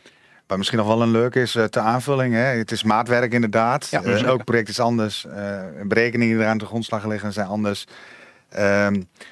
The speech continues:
Speaker 1: waar vroeger natuurlijk veelal werd gerekend met een, eh, standaard waarde vanuit woningborg, werd het geaccepteerd met een factor eigenlijk, eh,
Speaker 2: Ja.
Speaker 1: de helft van de ventilatieverlies te rekenen.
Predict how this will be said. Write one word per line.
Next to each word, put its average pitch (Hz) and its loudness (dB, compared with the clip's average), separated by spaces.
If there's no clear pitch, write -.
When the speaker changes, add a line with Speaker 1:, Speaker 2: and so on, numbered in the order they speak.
Speaker 1:
waar 101 0
vroeger 117 -2
natuurlijk 110 2
veelal 113 2
werd 110 0
gerekend 110 0
met 104 -2
een, 101 -4
eh, 98 -4
standaard 104 -2
waarde 104 2
vanuit 101 -4
woningborg, 107 0
werd - -8
het - -16
geaccepteerd 107 -2
met 107 -4
een 107 0
factor 107 0
eigenlijk, 104 -2
eh, 101 0
Speaker 2:
Ja. 98 0
Speaker 1:
de - -8
helft 110 -2
van 113 -2
de 107 -2
ventilatieverlies 107 -2
te - -6
rekenen. 104 0